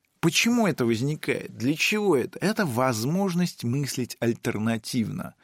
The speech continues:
сбивать вот этот, э, наработанный принцип восприятия мира. Вот такие приёмы, так же, как и философские эссе, Миллер очень часто начинает рассуждать на философские темы, его тексты начинают перерастать в трактат, особенно это заметно в его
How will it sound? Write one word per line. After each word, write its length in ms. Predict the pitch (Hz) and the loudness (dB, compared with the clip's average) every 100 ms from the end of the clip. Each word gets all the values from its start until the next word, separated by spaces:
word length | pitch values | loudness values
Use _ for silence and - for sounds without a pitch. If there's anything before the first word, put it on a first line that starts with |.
| - - - | -20 -16 -4
сбивать 760 | 113 117 110 139 143 190 196 | -2 0 2 4 4 2 0
вот 220 | 127 117 - - | 0 0 -2 0
этот, 440 | 160 151 147 - - - - - | 0 2 0 -2 -18 -20 -20 -8
э, 880 | 127 127 127 127 123 120 123 104 110 | -4 -2 0 0 2 0 -2 -4 0
наработанный 1000 | 139 139 135 131 123 180 175 156 151 120 | 2 4 4 2 2 0 2 0 -2 -4
принцип 720 | - 127 151 147 - 143 - - - - - | -2 0 0 -2 -2 -4 -4 -10 -20 -20 -4
восприятия 920 | 117 117 - 123 131 127 - 117 117 | -2 -2 0 2 4 2 0 0 2
мира. 460 | 113 113 107 - - _ - - - - - | 2 0 -2 -8 -16 _ -18 -14 -14 -16 -6
Вот 180 | 139 226 | 2 2
такие 340 | 254 247 214 175 | 2 0 0 0
приёмы, 460 | 170 208 233 214 | 2 2 2 2
так 180 | 202 214 | 2 0
же, 140 | 185 | 0
как 300 | 180 180 180 | 0 0 2
и 40 | 170 | 0
философские 800 | - 160 156 185 165 - - 165 | 2 2 4 2 0 -2 0 2
эссе, 680 | 175 - - 240 233 180 139 | 2 0 0 2 4 4 4
Миллер 360 | 151 196 190 | 2 2 2
очень 280 | 185 - 175 | 2 2 0
часто 300 | - 202 170 | 0 0 0
начинает 360 | 147 165 175 165 | -4 -2 0 0
рассуждать 1160 | 143 - 160 139 135 170 175 175 - - - | -2 -2 -4 -4 0 2 2 0 -6 -8 -8
на 160 | - 131 | -6 -2
философские 580 | 156 147 165 143 - 135 | 0 0 0 -4 -4 -4
темы, 460 | - 180 180 170 | -2 0 0 2
его 200 | 151 151 | 2 0
тексты 300 | 151 180 - | 2 0 0
начинают 380 | 147 - 165 147 | -4 -2 -2 -2
перерастать 480 | - 139 135 - 156 | 0 0 0 -2 -4
в 80 | - | -2
трактат, 480 | 151 139 - 160 147 | -4 -2 0 0 0
особенно 380 | - 185 156 | 0 0 0
это 140 | 151 135 | -4 -4
заметно 460 | 117 123 139 135 | -4 -2 -4 -6
в 60 | 113 | -4
его 300 | 113 131 127 | 0 2 0